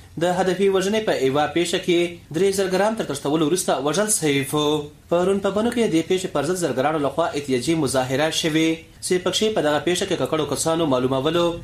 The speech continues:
او زرګرانو تحفظ ورکولو غوښتنه پکې شوې. بل لور ته امنیتي چارواکي وایي، ډیره اسماعیل خان کې پوځ او پولیسو په ګډه عملیاتو کې درې وسلوال وژل شوي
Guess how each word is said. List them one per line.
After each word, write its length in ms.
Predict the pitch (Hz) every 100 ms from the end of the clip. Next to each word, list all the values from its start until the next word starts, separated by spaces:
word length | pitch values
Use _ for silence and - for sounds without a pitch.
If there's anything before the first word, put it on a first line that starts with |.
| - -
او 60 | 151 165
زرګرانو 500 | 180 180 180 208 214 170
تحفظ 340 | 135 185 165
ورکولو 440 | 147 135 147 175 135
غوښتنه 320 | 139 143 196 202
پکې 180 | 165 202 -
شوې. 300 | 151 139 147 147 147 - - 135
بل 120 | 165 180
لور 160 | 208 214
ته 220 | 226 170
امنیتي 340 | 151 143 - -
چارواکي 460 | - 131 143 143 143
وایي، 140 | 196 147
ډیره 160 | 143 131 131
اسماعیل 260 | 139 131
خان 100 | 165 160
کې 140 | 135
پوځ 260 | 165 175 175
او 80 | 135 135
پولیسو 300 | 151 156 -
په 40 | 127
ګډه 160 | 156 156 131
عملیاتو 400 | 127 156 160 -
کې 140 | 160 160 - - -
درې 140 | 151 208 180
وسلوال 520 | 127 135 131 170 156
وژل 240 | 147 185 -
شوي 380 | - 143 143 143